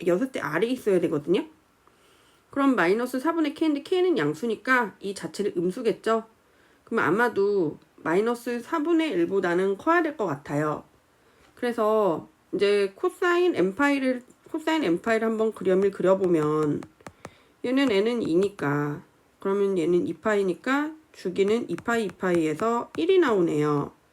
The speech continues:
그럼 그림 그렸을 때 영부터 이까지, 우린 영부터 X 좌표는 이, 이, 아,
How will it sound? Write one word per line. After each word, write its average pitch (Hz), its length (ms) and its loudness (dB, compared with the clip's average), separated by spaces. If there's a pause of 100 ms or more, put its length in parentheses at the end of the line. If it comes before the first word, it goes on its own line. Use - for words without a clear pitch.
(460)
그럼 285 320 0
그림 269 320 2
그렸을 247 400 -2
때 226 280 2
영부터 170 460 0
이까지, 208 580 -2
우린 185 240 4
영부터 208 1000 0
X 156 360 -4
좌표는 190 640 0
이, 147 120 -6 (240)
이, 156 140 -6 (240)
아, 165 80 -2